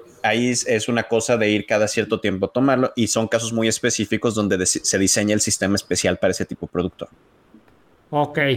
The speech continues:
Speaker 2: Segunda pregunta difícil. El sensor que ustedes me mostraron literal es del tamaño de un celular,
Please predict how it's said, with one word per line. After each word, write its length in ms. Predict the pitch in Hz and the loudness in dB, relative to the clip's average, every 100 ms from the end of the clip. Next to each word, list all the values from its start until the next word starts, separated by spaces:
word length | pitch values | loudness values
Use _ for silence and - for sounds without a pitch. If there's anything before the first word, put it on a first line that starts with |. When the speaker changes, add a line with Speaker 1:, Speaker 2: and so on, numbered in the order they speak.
| - _ - _ - _ _ | -4 _ -20 _ -20 _ _
Speaker 2:
Segunda 400 | - 175 208 226 | -2 2 2 2
pregunta 320 | 220 196 214 | 2 2 4
difícil. 720 | 208 175 214 175 185 147 113 - _ _ _ _ _ _ _ _ - | 4 2 0 2 2 2 -2 -10 _ _ _ _ _ _ _ _ 0
El 200 | 185 180 | 2 2
sensor 420 | 185 185 185 262 | 2 2 4 2
que 100 | 262 | 0
ustedes 260 | 233 254 247 | 2 4 4
me 140 | 226 | 4
mostraron 540 | 160 156 - 190 226 208 | 4 2 2 2 4 4
literal 460 | 170 165 147 190 | 2 2 2 4
es 120 | 196 190 | 2 2
del 140 | 175 | 2
tamaño 340 | 151 156 180 | 2 2 4
de 100 | 170 | 4
un 100 | 175 | 4
celular, 640 | 175 175 135 123 135 117 | 4 2 2 2 0 -2